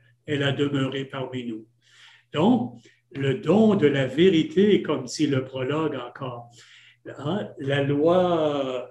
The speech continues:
le don de la loi a été fait par Moïse. Le don de la vérité nous est venu par le Fils unique. Voilà, la vérité. Donc, l'Esprit, lui,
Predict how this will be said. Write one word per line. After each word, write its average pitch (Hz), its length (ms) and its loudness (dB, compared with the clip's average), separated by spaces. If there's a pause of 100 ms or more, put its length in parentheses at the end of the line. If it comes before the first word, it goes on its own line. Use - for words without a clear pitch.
le 139 220 -4
don 180 280 2
de 151 100 2
la 143 220 4
loi 143 360 0
a 131 120 -4
été 127 240 -8
fait 143 220 -8
par 127 220 -10
Moïse. 131 680 -10 (400)
Le 139 180 0
don 180 280 2
de 185 100 4
la 151 180 2
vérité 175 760 2
nous 156 260 -2
est 160 80 2
venu 156 500 -2 (100)
par 151 160 -2
le 147 160 2
Fils - 340 -6
unique. 110 360 -12 (520)
Voilà, 135 420 -2 (260)
la 151 140 -2
vérité. 147 560 -4 (560)
Donc, 254 400 2 (360)
l'Esprit, 190 800 -2 (880)
lui, 240 540 0